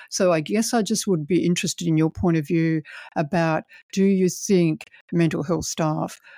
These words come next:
unless they're doing the work to, to check their own prejudices, could be holding racial prejudices against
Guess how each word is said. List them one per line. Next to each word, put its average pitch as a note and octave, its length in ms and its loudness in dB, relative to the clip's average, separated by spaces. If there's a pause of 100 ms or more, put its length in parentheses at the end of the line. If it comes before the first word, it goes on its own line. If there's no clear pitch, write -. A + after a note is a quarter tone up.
(140)
unless F3 420 2
they're F#3 100 2
doing F3 420 0
the D#3 80 0
work E3 300 0 (200)
to, E3+ 260 -2 (240)
to - 100 -6
check - 360 -4
their D#3+ 180 0
own D#3 320 0 (100)
prejudices, F#3 800 0 (300)
could G#3 280 0
be G3 120 0
holding D#3 640 -2
racial D#3 480 -2
prejudices D#3+ 720 -4
against E3+ 560 -4